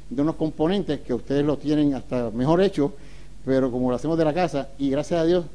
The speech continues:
no hemos tenido en esos pacientes una cardiomiopatía secundaria a la quimioterapia. Eh, esto es lo último que estamos haciendo,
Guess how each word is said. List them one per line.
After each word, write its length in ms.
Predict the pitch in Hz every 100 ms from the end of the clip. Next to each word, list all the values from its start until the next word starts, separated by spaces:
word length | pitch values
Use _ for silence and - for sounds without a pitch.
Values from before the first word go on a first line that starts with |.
| -
no 140 | 135
hemos 120 | 160
tenido 420 | 156 156 165 165 165
en 180 | 139 127
esos 200 | 135 -
pacientes 480 | 151 147 175 143 131
una 300 | 135 147 143 - - -
cardiomiopatía 1080 | - 135 131 127 131 127 127 120 117 165 160
secundaria 440 | - 117 113 123
a 40 | 131
la 80 | 120
quimioterapia. 640 | 123 120 113 107 113 101 - - - - - - -
Eh, 440 | 139 139 135 131 131 - - -
esto 240 | 156 -
es 100 | 190
lo 120 | 185 -
último 500 | 202 190 175 156 151 - -
que 80 | 131
estamos 260 | 160 175
haciendo, 480 | 175 202 175 143 147